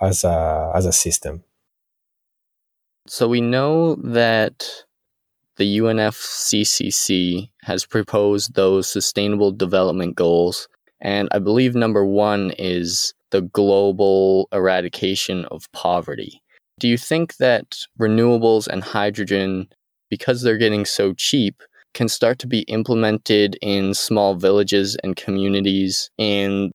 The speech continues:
Speaker 2: those less developed countries and help them to move forward? Electricity and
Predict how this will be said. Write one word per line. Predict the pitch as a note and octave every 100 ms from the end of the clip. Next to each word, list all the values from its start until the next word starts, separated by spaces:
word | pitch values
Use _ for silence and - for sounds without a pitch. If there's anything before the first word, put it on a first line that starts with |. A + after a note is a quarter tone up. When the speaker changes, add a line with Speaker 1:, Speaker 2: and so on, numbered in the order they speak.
| -
Speaker 2:
those | G2+ G2+ F#2
less | F#2 G#2 -
developed | G2 F#2+ G2 -
countries | - G2 G#2+ C3 C3+ G2+
and | G2
help | A2+ G#2
them | G#2 G2+
to | -
move | G2 F#2+ -
forward? | F#2+ F#2+ A#2 D3+ D#3 _ _ _ _ _ _
Electricity | A2+ A2+ A2+ - C3 - B2+ A#2+ A#2
and | G#2 G#2 G2+ G2